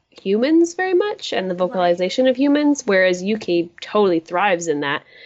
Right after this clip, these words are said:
Speaker 1: And how she, like, forms this little pack of all her friends and everything, and, and she really, yeah, she just thrives in that environment and with other humans, whereas Ame is much better in quieter environments like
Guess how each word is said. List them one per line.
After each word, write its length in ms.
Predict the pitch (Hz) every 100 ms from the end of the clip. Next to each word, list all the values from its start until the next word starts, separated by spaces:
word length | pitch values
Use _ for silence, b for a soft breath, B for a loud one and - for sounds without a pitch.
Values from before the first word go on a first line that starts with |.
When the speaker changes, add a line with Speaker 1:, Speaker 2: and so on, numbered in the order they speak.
| B B _
Speaker 1:
And 380 | 208 226 202 - _ _ -
how 220 | 196 180
she, 280 | - 175 170
like, 280 | 165 156 -
forms 340 | - 165 147
this 180 | 147 -
little 140 | 165
pack 340 | 165 175 165 -
of 80 |
all 120 | 160 143
her 80 |
friends 400 | 160 285 277 269
and 80 | 247
everything, 540 | 233 220 220 214 208 196
and, 120 | 165 B B B B B _ -
and 180 | 196 185
she 120 | 196
really, 380 | 190 185 180 - - - _
yeah, 180 | 233 202
she 180 | - 214
just 180 | 214 -
thrives 360 | 190 185 190
in 60 | 170
that 160 | 160 160
environment 560 | 156 160 156 143 165 -
and 140 | 170
with 160 | 170 170
other 160 | 165
humans, 560 | 170 185 165 147 156 -
whereas 440 | 185 180 170 170 - b b b b _ _ _
Ame 600 | 190 190 185 175 165 165 - -
is 160 | 180
much 240 | 175 170 -
better 280 | 170 160 160
in 460 | 160 151 156 156 - _ - -
quieter 720 | - 175 170 170 165 156 160 - _
environments 680 | 175 170 160 156 151 147 -
like 380 | 156 151 -